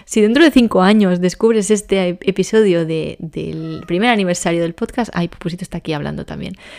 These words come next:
pues si, si ahora, el día que sea, descubres el podcast y me lo puedes escribir en la pregunta de Spotify, me encantaría saber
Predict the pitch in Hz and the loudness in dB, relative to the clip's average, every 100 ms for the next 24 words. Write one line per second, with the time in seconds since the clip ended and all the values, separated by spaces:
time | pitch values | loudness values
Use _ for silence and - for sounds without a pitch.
0 | - - 202 - - - - 196 180 - | -8 -2 -2 -2 -12 -6 0 0 -2 -8
1 | - _ - - 214 196 196 247 294 269 | -20 _ -18 -8 -2 0 2 2 2 2
2 | 220 226 302 311 - - - - - 214 | 2 4 2 2 0 -4 -6 -12 -6 -2
3 | 269 254 214 190 175 247 - 349 349 - | 0 2 2 0 -2 -4 -4 -6 -6 -12
4 | _ _ 202 170 - 247 247 196 175 175 | _ _ -2 0 0 0 0 0 0 0
5 | 170 170 170 165 165 - 170 180 220 196 | 0 -2 -2 -4 -6 -8 -8 -4 -2 -2
6 | 165 165 160 165 170 - 170 165 | -4 -8 -6 -6 -6 -6 -6 -6